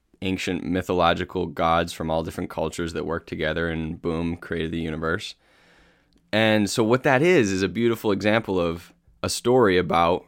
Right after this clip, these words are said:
reality, and the reality itself is what made that story possible.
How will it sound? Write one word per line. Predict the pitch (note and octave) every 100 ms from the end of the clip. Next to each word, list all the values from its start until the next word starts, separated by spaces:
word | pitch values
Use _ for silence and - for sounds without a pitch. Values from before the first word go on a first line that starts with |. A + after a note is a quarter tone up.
| -
reality, | F#2+ F#2+ G#2+ G#2 D#2 D#2 G#2+ _ _ _ -
and | F#2+ F#2 F2+ F2+ F#2 - -
the | F#2+
reality | G2 F#2+ G2 G2+ F#2+
itself | - - A#2 G2+ F#2 -
is | F2+
what | - F2+ - _ _ _ _ _ _
made | F#2+ F#2+ F2+
that | F2
story | - F#2 F2
possible. | E2+ - C#3 C#3 F2 D2 G2